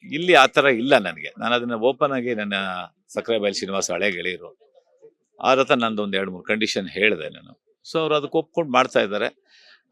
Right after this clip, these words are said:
At the same time ನಾವು ಅವರ ದೃಷ್ಟಿನೂ ನೋಡ್ಬೇಕಾಗತ್ತೆ. ತುಂಬಾ ಕೆಲಸ ಒತ್ತಡ ಇದ್ದಾಗ ನಾನು ಡೆಫಿನೆಟ್ ಆಗಿ ಮಾಡ್ಕೊಡ್ತೀನಿ ಅಂತ ಹೇಳಿದ್ದೀನಿ. ಅವತ್ತು ನಾನು ಬೇಗನೆ ಹೋಗ್ಬೇಕು, ನಾನು ಇಷ್ಟಕ್ಕೆ ಮಾಡೋದು ಅನ್ನೋದು ಅದು ಮನುಷ್ಯತ್ವ ಅಲ್ಲ, ಒಬ್ಬ ಕಲಾವಿದನ ಲಕ್ಷಣ ಅಲ್ಲ. But ಅದೇ ತರ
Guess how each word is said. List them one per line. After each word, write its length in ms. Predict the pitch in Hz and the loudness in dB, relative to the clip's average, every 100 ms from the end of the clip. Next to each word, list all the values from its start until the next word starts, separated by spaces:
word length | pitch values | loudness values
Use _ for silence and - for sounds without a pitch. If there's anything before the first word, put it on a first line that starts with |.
| - | -8
At 60 | 113 | 2
the 140 | 120 - | 2 8
same 220 | 185 214 | 8 10
time 400 | 202 208 196 208 - _ _ _ _ - | 8 6 4 -6 -10 _ _ _ _ 0
ನಾವು 160 | 131 | 4
ಅವರ 240 | 113 156 175 | 6 6 6
ದೃಷ್ಟಿನೂ 440 | 156 - 185 175 | 2 0 0 0
ನೋಡ್ಬೇಕಾಗತ್ತೆ. 840 | 143 123 110 98 87 85 - 120 _ _ _ _ _ _ _ _ | 0 2 0 0 -4 -4 -4 -6 _ _ _ _ _ _ _ _
ತುಂಬಾ 240 | 156 190 233 | -6 4 6
ಕೆಲಸ 300 | - 185 202 | 8 6 6
ಒತ್ತಡ 400 | 175 143 - 190 | 4 2 2 6
ಇದ್ದಾಗ 440 | 180 135 113 98 | 6 6 4 4
ನಾನು 260 | 147 165 131 | 2 0 0
ಡೆಫಿನೆಟ್ 320 | 131 156 185 | 0 2 2
ಆಗಿ 120 | 151 | 2
ಮಾಡ್ಕೊಡ್ತೀನಿ 580 | 113 127 - 143 - 117 | 4 4 4 0 0 -2
ಅಂತ 120 | 104 | -2
ಹೇಳಿದ್ದೀನಿ. 280 | 90 87 90 | -8 -4 2
ಅವತ್ತು 320 | 131 160 175 | 6 6 4
ನಾನು 160 | 147 131 | 0 0
ಬೇಗನೆ 260 | 117 120 | -2 -2
ಹೋಗ್ಬೇಕು, 600 | 110 113 101 101 107 104 101 | 0 0 0 -2 0 -2 -2
ನಾನು 160 | 104 | -4
ಇಷ್ಟಕ್ಕೆ 320 | 104 131 117 | -4 -2 4
ಮಾಡೋದು 360 | 117 101 98 98 | 4 4 0 -2
ಅನ್ನೋದು 640 | 95 92 110 131 _ _ - | -8 -4 -4 -4 _ _ -6
ಅದು 200 | 127 143 | -2 0
ಮನುಷ್ಯತ್ವ 500 | 120 127 - - 90 | 0 0 -2 -2 0
ಅಲ್ಲ, 200 | 82 92 82 - _ _ | 0 2 -2 -4 _ _
ಒಬ್ಬ 120 | 87 | -16
ಕಲಾವಿದನ 520 | 90 107 139 143 131 120 | -4 6 6 6 2 -2
ಲಕ್ಷಣ 320 | 95 - 90 | -2 -4 -4
ಅಲ್ಲ. 220 | 76 87 - _ _ _ _ _ _ | -6 -8 -12 _ _ _ _ _ _
But 120 | 147 147 | 4 6
ಅದೇ 260 | 151 214 | 8 8
ತರ 180 | 208 196 | 8 8